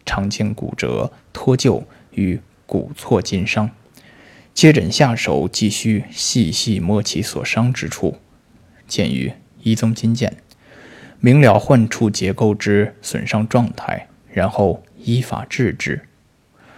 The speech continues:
或接骨上界，或虚筋合缝。所操持的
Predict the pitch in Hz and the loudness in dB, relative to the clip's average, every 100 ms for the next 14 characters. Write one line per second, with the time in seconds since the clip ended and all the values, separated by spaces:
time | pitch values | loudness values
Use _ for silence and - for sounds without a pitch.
0 | - - - 123 110 107 - 135 - 82 | -20 -20 2 4 6 2 2 2 2 -2
1 | - 143 110 - 101 - - _ _ - | 0 0 -2 -4 -4 -4 -10 _ _ -20
2 | - 127 98 73 - 120 107 110 113 - | -2 2 2 2 0 0 2 0 -2 -4
3 | 67 - 101 - _ _ _ - - - | -8 -4 -6 -6 _ _ _ -20 -20 -20
4 | - - - - - 156 156 - - 87 | -20 -4 2 2 4 0 0 -4 -2 -2